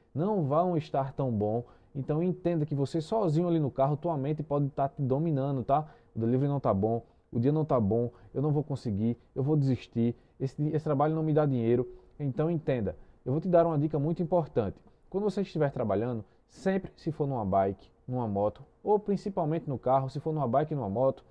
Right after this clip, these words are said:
use fones de ouvido, escutando principalmente podcasts, porque ali você vai estar se conectando com aquelas pessoas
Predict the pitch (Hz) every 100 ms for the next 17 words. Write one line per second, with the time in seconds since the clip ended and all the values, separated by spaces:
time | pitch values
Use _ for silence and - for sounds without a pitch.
0 | _ _ _ _ - 180 170 - 156 170
1 | 160 175 156 135 143 104 - _ 139 -
2 | 156 151 151 - 175 190 190 151 127 139
3 | - 135 147 151 123 131 131 - 87 -
4 | - _ 151 151 185 160 175 170 165 160
5 | 170 175 170 170 151 147 165 165 160 147
6 | - 107 - 151 135